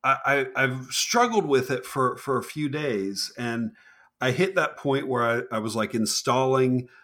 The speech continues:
um, things from GitHub, uh,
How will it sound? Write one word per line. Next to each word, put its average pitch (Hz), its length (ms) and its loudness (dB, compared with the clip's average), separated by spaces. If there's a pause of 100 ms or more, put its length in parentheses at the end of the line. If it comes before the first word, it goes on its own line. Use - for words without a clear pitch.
(140)
um, 98 540 -4
things 120 320 -2
from 101 380 -4
GitHub, 107 800 -4 (340)
uh, 95 640 -4